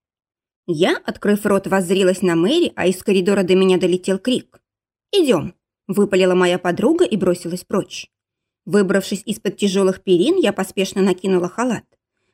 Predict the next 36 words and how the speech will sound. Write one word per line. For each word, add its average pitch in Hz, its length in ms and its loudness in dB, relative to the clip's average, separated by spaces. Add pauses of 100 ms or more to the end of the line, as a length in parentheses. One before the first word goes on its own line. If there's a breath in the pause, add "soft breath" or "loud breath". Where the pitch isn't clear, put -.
В 294 80 -2
открытую 330 420 0
дверь 196 300 2
неслись 202 400 0
крики 190 300 -4
и 175 120 4
визг. 247 300 -4 (420)
Тем 202 220 0
не 180 100 4
менее, 254 380 2
мне 196 160 2
пришлось 196 340 -4
потратить 190 480 -4
несколько 190 400 -2
минут 180 300 4
на 180 100 2
застежки 185 540 -4
и 175 40 2
завязки, 165 640 -4 (400 soft breath)
ибо 311 220 2
ни 214 140 4
одна 185 280 2
леди 294 280 2
не 214 120 4
позволит 202 500 0
окружающим 190 800 0
узреть 190 360 2
хоть - 200 -6
краешек 277 480 -2
своей 185 320 -2
ночной 175 320 0
рубашки. 185 580 -4 (640)
Пальцы 381 360 0
были 185 180 2
достаточно 185 540 -2
неловкими, 175 680 0